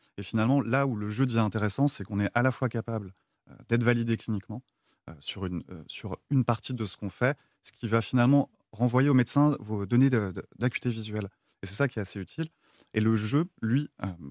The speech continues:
comme ils l'ont expliqué tout à l'heure, sur l'aspect cognitif, finalement, va vous aider à, à, à compenser. Je vais donner un petit exemple.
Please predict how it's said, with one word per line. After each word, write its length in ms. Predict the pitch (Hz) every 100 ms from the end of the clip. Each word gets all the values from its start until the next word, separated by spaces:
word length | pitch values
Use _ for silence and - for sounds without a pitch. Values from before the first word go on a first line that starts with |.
| -
comme 140 | 120
ils 80 | 117
l'ont 120 | 117
expliqué 320 | 110 - 117
tout 160 | 120 -
à 40 | 113
l'heure, 160 | 139
sur 120 | -
l'aspect 260 | 104 95 107
cognitif, 580 | 127 123 120 - - _ _ _ _ -
finalement, 280 | 110 131
va 100 | 120
vous 240 | 107 101 104
aider 120 | 123
à, 120 | 123
à, 160 | - 92 98 _ _ _ _
à 60 | 107
compenser. 420 | 113 110 104 104
Je 60 | 87
vais 80 | 90
donner 160 | 98
un 40 | 95
petit 200 | - 95
exemple. 340 | 98 131